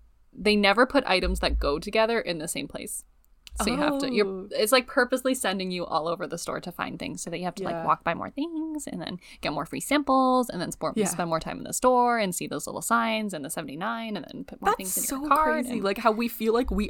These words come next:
Speaker 2: owe Costco something because we're paying
Speaker 1: Right?
Speaker 2: to be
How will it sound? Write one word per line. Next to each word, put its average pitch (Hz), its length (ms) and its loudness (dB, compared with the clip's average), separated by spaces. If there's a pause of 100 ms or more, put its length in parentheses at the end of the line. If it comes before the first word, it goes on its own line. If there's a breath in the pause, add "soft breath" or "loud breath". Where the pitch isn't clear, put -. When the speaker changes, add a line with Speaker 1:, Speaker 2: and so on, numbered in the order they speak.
Speaker 2:
owe 185 240 8
Costco 185 540 0
something 170 480 -2
because 220 220 0
we're 240 200 4
paying 277 580 0
Speaker 1:
Right? 311 60 2
Speaker 2:
to 285 100 2
be 247 380 -4